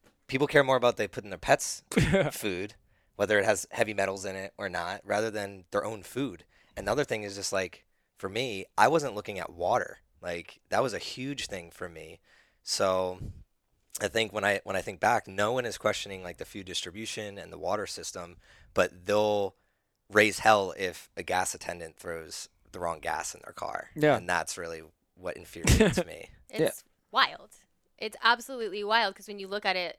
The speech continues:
Speaker 4: I mean, it's very simple, like you said. It's like you're putting it in and on your body. What your, your body, every part of your body needs nutrition to function, needs nutrients to function. So that's when we come to a food perspective. Like, let's break down what you're eating. Are you getting anything?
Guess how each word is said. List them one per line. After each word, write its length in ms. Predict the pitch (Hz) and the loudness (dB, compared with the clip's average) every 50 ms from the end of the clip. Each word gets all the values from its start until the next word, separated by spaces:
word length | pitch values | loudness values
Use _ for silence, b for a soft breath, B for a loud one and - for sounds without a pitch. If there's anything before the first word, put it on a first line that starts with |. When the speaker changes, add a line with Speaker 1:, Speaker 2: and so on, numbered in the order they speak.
| _ _ | _ _
Speaker 4:
I 60 | 208 | -10
mean, 100 | 208 196 | -10 -10
it's 100 | 185 - | -8 -6
very 120 | - 190 175 | -4 -4 -4
simple, 440 | - - - 220 220 - 127 - | -6 -8 -10 -10 -10 -10 -12 -8
like 220 | - 156 156 - 151 | -8 -8 -8 -10 -14
you 100 | 151 180 | -18 -14
said. 300 | - - 196 165 - 135 175 | -4 -2 -2 -2 -2 -4 -8
It's 80 | 180 190 | -10 -10
like 180 | 180 175 _ _ _ _ _ _ _ _ _ _ _ _ | -10 -10 _ _ _ _ _ _ _ _ _ _ _ _
you're 160 | - 208 214 | -4 -4 -2
putting 240 | - 262 254 240 226 | 0 -2 -2 -2 -2
it 100 | 208 - - | -4 -4 -4
in 240 | 208 214 214 214 196 - - | -4 -4 -4 -6 -10 -12 -12
and 140 | 190 185 - _ _ - | -14 -14 -14 _ _ -4
on 260 | 196 196 196 196 202 | -4 -2 -2 -4 -6
your 160 | 190 185 175 | -6 -8 -2
body. 400 | 175 196 196 196 180 160 156 160 | 0 4 6 6 6 4 2 -6
What 260 | 180 196 220 - - 220 | -2 0 0 0 0 -2
your, 160 | 208 214 - | -4 -4 -4
your 160 | - 233 226 | -2 -6 0
body, 220 | 202 208 226 240 - - | 2 2 2 2 2 0
every 180 | 214 202 214 | -2 -2 -2
part 340 | - - - - 226 262 285 | -8 -12 -4 0 0 0 0
of 120 | 262 190 | 0 -4
your 100 | 180 170 | -6 -6
body 260 | 170 160 160 160 165 165 | -4 -4 -4 -4 -6 -10
needs 240 | 165 165 160 - | -16 -20 -20 -18
nutrition 460 | - 139 - - - - - 143 156 170 | -18 -16 -14 -14 -12 -12 -12 -12 -12 -14
to 80 | 190 | -16
function, 540 | - _ 185 190 196 190 - 202 190 185 185 | -8 _ -4 -4 -4 -8 -10 -10 -10 -10 -10
needs 240 | 175 170 170 - - | -12 -14 -16 -14 -12
nutrients 400 | 190 190 - 190 190 185 180 - | -12 -10 -8 -10 -10 -10 -10 -12
to 80 | 185 | -8
function. 320 | - 180 180 - - 175 175 | -8 -8 -8 -8 -12 -14 -12
So 120 | - 175 | -8 -4
that's 220 | 175 185 202 - - | -2 -2 -2 -2 -6
when 80 | 185 | -12
we 80 | 180 175 | -14 -8
come 180 | - 180 175 - | -8 -8 -8 -8
to 100 | - 170 | -10 -12
a 20 | |
food 220 | - - 190 190 - | -10 -8 -10 -10 -8
perspective. 500 | 170 170 - - 160 - - 170 170 180 | -10 -10 -6 -6 -6 -6 -6 -10 -12 -12
Like, 140 | 180 - | -8 -8
let's 160 | 185 202 - - | -8 -8 -6 -8
break 160 | 233 233 190 | -10 -2 0
down 180 | 185 190 185 | 0 0 0
what 100 | 185 165 143 | -2 -8 -10
you're 120 | 147 - - | -12 -14 -14
eating. 480 | - 202 214 202 - - - 151 233 240 _ _ _ _ _ _ | -14 -12 -10 -10 -12 -12 -14 -16 -16 -18 _ _ _ _ _ _
Are 40 | - 269 | -2 0
you 40 | |
getting 240 | 294 311 269 220 170 | 4 4 2 2 2
anything? 440 | 180 185 208 254 - - 339 339 | -4 -6 -6 -6 -4 -4 -4 -4